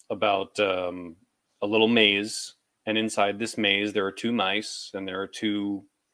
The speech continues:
I forget if they're people, elves. I think they're people, but they're, but they're tiny people. They're the size of mice, and they live in this maze. And every day they wake up, and the mice and the people, they get ready, they put on their little running shoes, and they go run through the maze.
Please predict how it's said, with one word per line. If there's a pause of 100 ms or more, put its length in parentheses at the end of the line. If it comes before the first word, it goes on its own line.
I (400)
forget
if
they're
people, (140)
elves.
I
think
they're
people, (340)
but
they're,
but
they're
tiny
people. (200)
They're
the
size
of
mice,
and
they
live
in
this
maze. (680)
And
every
day
they
wake
up, (360)
and
the
mice
and
the
people,
they
get
ready,
they
put
on
their
little
running
shoes,
and
they
go
run
through
the
maze.